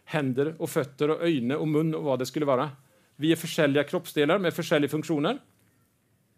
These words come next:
Och han har satt oss där hvor vi är för att han har ett formål med oss där hvor vi är.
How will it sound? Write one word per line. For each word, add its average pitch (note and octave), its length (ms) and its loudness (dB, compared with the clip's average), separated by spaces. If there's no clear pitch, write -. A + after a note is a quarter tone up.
Och E3+ 100 -10
han D#3 140 0
har D#3+ 60 0
satt D#3+ 320 -2
oss D3+ 100 -6
där D3 100 2
hvor C3+ 100 -2
vi C3 100 0
är B2 180 0
för - 140 -4
att C#3+ 100 -4
han C#3 120 -4
har C3+ 80 0
ett C3+ 60 -14
formål C#3+ 340 0
med C3+ 100 0
oss - 220 -6
där C3+ 120 -2
hvor B2 100 -2
vi B2 100 2
är. G#2+ 120 -2